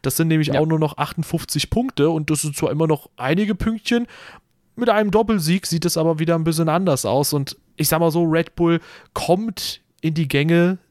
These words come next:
Speaker 1: seit einigen Rennen punkten sie ganz gut, äh,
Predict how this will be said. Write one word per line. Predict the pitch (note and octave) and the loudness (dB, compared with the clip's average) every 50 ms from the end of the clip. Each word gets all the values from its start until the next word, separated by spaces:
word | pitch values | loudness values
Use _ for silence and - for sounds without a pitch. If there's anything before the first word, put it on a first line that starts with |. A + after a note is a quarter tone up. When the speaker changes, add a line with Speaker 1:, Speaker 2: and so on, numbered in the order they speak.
| _ - | _ -10
Speaker 1:
seit | - - C#3 C3+ C3+ - - - | -4 -2 -2 -2 -2 -4 -10 -6
einigen | C#3 C#3 D3+ E3 F3 F3+ D#3+ E3 D#3 | -2 -2 0 0 0 0 0 0 0
Rennen | D3 D3+ D3+ D3 C#3+ | 0 0 -2 -2 -2
punkten | - - F3+ F3 - - D#3 | -4 -4 -4 -4 -4 -6 -4
sie | C#3+ D#3 D3+ | -2 -2 0
ganz | D3 C#3+ C#3 C#3+ - | 0 0 -2 -2 -4
gut, | - D#3+ D#3 E3+ F#3 - - - - - - - - - - - | -2 0 2 2 0 -2 -6 -18 -20 -20 -20 -20 -20 -20 -18 -8
äh, | - C#3 C#3 C#3 C3+ C3+ | -2 0 2 2 2 0